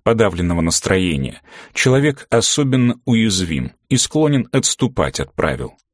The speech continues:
Здоровый образ жизни, спорт, правильный режим, достаточный сон — всё это является одновременно следствием самодисциплины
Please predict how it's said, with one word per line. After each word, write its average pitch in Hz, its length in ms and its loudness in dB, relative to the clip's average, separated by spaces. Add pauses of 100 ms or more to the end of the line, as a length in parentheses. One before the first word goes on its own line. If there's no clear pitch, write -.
(320)
Здоровый 98 500 2
образ 92 320 2
жизни, 85 560 -4 (140)
спорт, - 680 -4 (280)
правильный 110 480 2
режим, 90 460 0 (160)
достаточный 110 800 0
сон — 95 460 0 (300)
всё - 380 0
это 135 260 0
является 104 680 0
одновременно 101 720 2
следствием 90 760 0
самодисциплины 92 1160 0